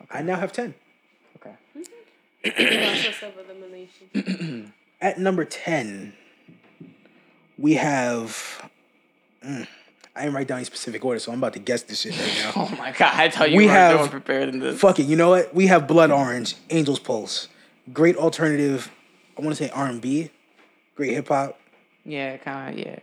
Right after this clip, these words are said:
Speaker 1: kinda.
Speaker 2: Shouts to Blood Orange. I put someone on the Blood Orange in, like, a restaurant one time. They're like, "Wow, this guy's really great."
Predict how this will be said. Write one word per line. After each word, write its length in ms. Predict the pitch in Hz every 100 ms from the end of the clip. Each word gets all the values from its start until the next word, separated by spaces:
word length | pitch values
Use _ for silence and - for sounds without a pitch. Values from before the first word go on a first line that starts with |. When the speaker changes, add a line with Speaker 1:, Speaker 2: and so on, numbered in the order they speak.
| -
Speaker 1:
kinda. 140 | - - - _ _ _ _ -
Speaker 2:
Shouts 260 | 165 180
to 60 | 165
Blood 200 | 165 147
Orange. 400 | 120 104 101 - -
I 80 |
put 180 | 117 202
someone 240 | 208 185 156
on 120 | 151
the 60 |
Blood 220 | 127 135 139
Orange 320 | 143 143 131
in, 60 |
like, 140 | 127 113
a 40 |
restaurant 400 | 113 139 156 156
one 80 | 156
time. 200 | 165 156
They're 100 | 156
like, 200 | 135 120 _ _ -
"Wow, 340 | 240 359 - -
this 140 | 220
guy's 280 | 196 139 135
really 260 | 165 196
great." 460 | 151 165 285 415 -